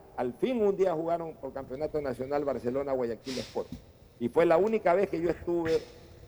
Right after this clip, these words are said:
más con el rival que con Barcelona. Ahí, ahí yo quería que gane Guayaquil Sport porque lo veía el más débil. Me soli-, como yo, lo, yo también le tenía cariño a Guayaquil Sport,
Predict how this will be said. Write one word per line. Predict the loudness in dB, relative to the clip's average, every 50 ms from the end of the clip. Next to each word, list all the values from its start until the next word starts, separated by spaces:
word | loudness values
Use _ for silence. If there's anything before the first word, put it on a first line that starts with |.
| -16 -6
más | -4 -2 -2 -2
con | -4 -6 -4 -4
el | -2 0
rival | 0 2 2 2 0 0
que | -4 -10
con | -12 -12 -10 -10
Barcelona. | -10 -8 -6 -4 -2 0 0 0 -2 -4 -4 -2
Ahí, | 0 0 0 -2 -2 0 0
ahí | 2 2 2
yo | 2 2
quería | 2 2 2 2
que | 2 2
gane | 0 0 0 0
Guayaquil | 0 0 -2 -2 -4 -6 -6 -6
Sport | -8 -4 -2 -2 -2 -2
porque | -4 -6 -4 0
lo | 2 2 4
veía | 4 4 4 2
el | 0
más | 0 -2 0 2
débil. | 2 2 2 -2 -6 -12 -14 -10 -10 -8 -8 -10 -10 -4 -2
Me | 0 2
soli-, | 2 2 2 2 -2 -4 -4
como | -4 -2 -2 2
yo, | 2 2 2
lo, | 2 0 0
yo | 0 0 2
también | 2 0 -2 -4 -4 -6 -6
le | -6
tenía | -6 -6 -4 -4 -4
cariño | -4 -2 -4 -4 -4 -4 -2 0
a |
Guayaquil | 0 0 0 -2 -4 -4 -6 -6
Sport, | -6 -8 -4 -4 -4 -4